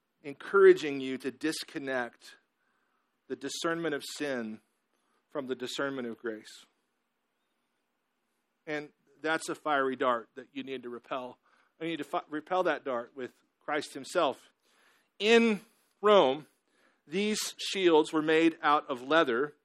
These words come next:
They were, they were made out of wood, and they were covered with leather. It's just, bear with me, this is really interesting to me. They hold this shield covered in leather, which is kind of what made it flame retardant. And it's like,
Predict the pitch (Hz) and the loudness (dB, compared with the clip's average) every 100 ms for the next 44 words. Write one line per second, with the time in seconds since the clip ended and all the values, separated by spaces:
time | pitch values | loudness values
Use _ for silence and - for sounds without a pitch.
0 | _ 175 147 - 170 139 165 285 175 123 | _ 0 0 0 -2 0 0 4 4 2
1 | 165 196 127 113 139 127 123 - 196 165 | 2 4 4 0 -4 -6 -8 2 2 2
2 | 143 135 135 123 113 117 _ _ _ _ | -4 -6 -2 -4 -6 -16 _ _ _ _
3 | _ - 254 - _ _ _ _ _ 165 | _ -14 -12 -12 _ _ _ _ _ 2
4 | 180 - 139 135 139 143 165 - _ _ | 2 0 -8 -8 -8 -10 -12 -18 _ _
5 | _ _ _ - 160 165 151 135 127 131 | _ _ _ -8 0 2 0 -4 -10 -8
6 | 127 135 135 131 117 113 _ _ _ _ | -8 -8 -8 -6 -4 -6 _ _ _ _
7 | _ _ _ _ _ _ _ _ 160 160 | _ _ _ _ _ _ _ _ -2 -2
8 | 151 _ _ - 202 214 202 202 - 175 | -2 _ _ 0 4 4 4 -4 -4 -2
9 | 131 113 113 - _ _ _ _ _ _ | 0 -2 -6 -14 _ _ _ _ _ _
10 | _ _ _ _ _ - 175 180 170 147 | _ _ _ _ _ -4 0 2 0 -2
11 | 131 143 143 120 113 120 - - 131 - | -6 -4 -2 -2 -4 -8 -12 -12 -12 -12
12 | - 208 156 131 127 113 - 135 127 113 | -4 -2 -2 -4 -4 -8 -8 -8 -8 -8
13 | 113 107 101 104 - _ _ _ _ _ | -6 -6 -6 -12 -20 _ _ _ _ _
14 | _ _ 135 135 - 135 - | _ _ -8 -8 -4 -6 -6